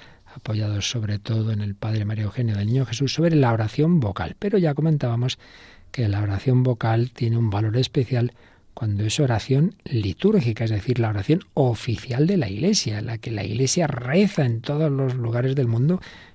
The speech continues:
en los diversos idiomas, pero, eh, a veces, claro, en, en, en, en el idioma, digamos, oficial litúrgico de la Iglesia latina, el latín, o de la Iglesia griega, el griego,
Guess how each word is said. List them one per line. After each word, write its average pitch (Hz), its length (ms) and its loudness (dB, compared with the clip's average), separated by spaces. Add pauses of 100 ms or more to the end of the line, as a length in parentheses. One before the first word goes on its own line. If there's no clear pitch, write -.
(120)
en 104 80 -4
los 90 80 -6
diversos 101 480 -4
idiomas, 135 500 4
pero, 151 320 0 (720)
eh, 107 180 -10 (140)
a - 140 -8
veces, 110 500 -2
claro, 120 260 -4
en, 101 180 -4 (380)
en, 107 200 -4
en, 113 280 -4
en 110 200 -4
el 107 200 -4
idioma, 120 400 2
digamos, 120 460 2
oficial 120 500 0
litúrgico 117 580 -2
de 110 80 -2
la 101 100 -4
Iglesia 107 380 -2
latina, 151 520 2
el 107 140 -2
latín, 147 460 2 (400)
o 98 340 -4
de 98 120 -6
la 92 100 -6
Iglesia 101 420 -2
griega, 127 440 0
el 135 120 0
griego, 139 420 2